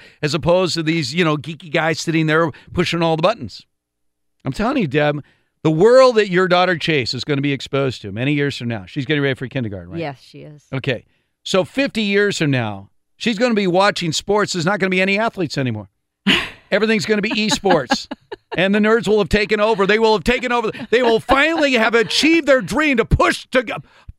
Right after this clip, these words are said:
Speaker 1: get those athletes out of here, man. We control now the sports world.
Speaker 2: By the way, she learned how to push buttons the other day.
Speaker 1: Mm-hmm.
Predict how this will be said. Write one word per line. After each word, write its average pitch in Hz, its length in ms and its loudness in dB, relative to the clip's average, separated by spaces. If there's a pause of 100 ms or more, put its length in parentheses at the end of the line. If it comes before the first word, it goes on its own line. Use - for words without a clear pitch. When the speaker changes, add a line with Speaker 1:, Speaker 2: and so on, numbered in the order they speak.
(100)
Speaker 1:
get - 160 2
those 269 260 4
athletes 240 540 0
out 226 200 4
of 185 120 0
here, 185 160 2
man. 180 340 0
We 269 440 4
control 214 640 2
now 175 480 4 (260)
the 180 160 2
sports - 640 0
world. 143 500 2
Speaker 2:
By 214 140 4
the 220 80 2
way, 208 140 4
she 233 260 -4
learned 220 240 0
how 220 160 0
to 190 60 -4
push 190 260 -8
buttons 185 380 -2
the 214 140 -4
other 214 160 0
day. 208 320 -6
Speaker 1:
Mm-hmm. 202 520 0